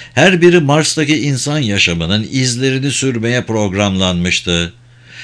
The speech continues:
Taşıdıkları yük paketleri paraşütleriyle dünyaya geri düştü ve sabah olmadan geri alındı. Henüz halka duyurulmadan sonuçlardan haberim oldu.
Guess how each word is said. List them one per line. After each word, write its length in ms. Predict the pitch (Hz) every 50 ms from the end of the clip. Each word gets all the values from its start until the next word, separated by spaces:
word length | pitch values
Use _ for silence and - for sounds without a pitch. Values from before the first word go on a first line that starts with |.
| - - - -
Taşıdıkları 680 | 135 147 - - 185 170 175 175 - 139 170 175 175
yük 360 | 170 120 110 147 175 175 -
paketleri 600 | - 92 90 - 90 87 85 - 85 87 95 110
paraşütleriyle 1040 | 107 - 123 135 147 143 123 - 147 147 - - 143 147 156 160 147 139 139 135 110
dünyaya 520 | 110 135 139 135 131 135 135 135 135 135 127
geri 360 | 101 87 92 92 107 107 85
düştü 520 | 87 85 - - - 85 80 78 80 76 - - - - - - - -
ve 120 | - 82 82
sabah 280 | - 82 85 80 82
olmadan 640 | 78 87 104 104 90 85 85 85 90 92 95 87 82
geri 240 | 78 85 85 82 98
alındı. 720 | 92 85 82 85 85 82 80 80 80 80 76 76 73 76 - - - - - - - - - - - - - - - - - - - - - - - -
Henüz 340 | - 180 220 214 175 165 160
halka 280 | 180 175 175 180 175
duyurulmadan 680 | 151 165 165 165 160 185 185 147 92 78 78 95 95 104
sonuçlardan 720 | 104 - - 135 143 147 143 - - 147 151 147 147 156 143
haberim 420 | 143 143 120 127 120 127 120 101
oldu. 440 | 87 80 76 78 73 80 76 76